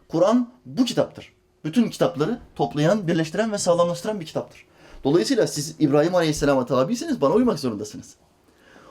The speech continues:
Orada bir adam vardı Medine'de. Kendisine tabi olan on on beş kişilik bir grup vardı. Bunlar Muhammed Aleyhisselam'a tabi olmayı reddettiler.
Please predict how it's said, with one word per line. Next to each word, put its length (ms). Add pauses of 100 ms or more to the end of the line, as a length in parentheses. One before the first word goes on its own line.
(120)
Orada 380
bir 160
adam 240
vardı 280 (680)
Medine'de. 480 (1040)
Kendisine 400
tabi 320
olan 200
on 100
on 120
beş 140
kişilik 340
bir 40
grup 300
vardı. 320 (460)
Bunlar 260
Muhammed 400
Aleyhisselam'a 460
tabi 320
olmayı 240
reddettiler. 580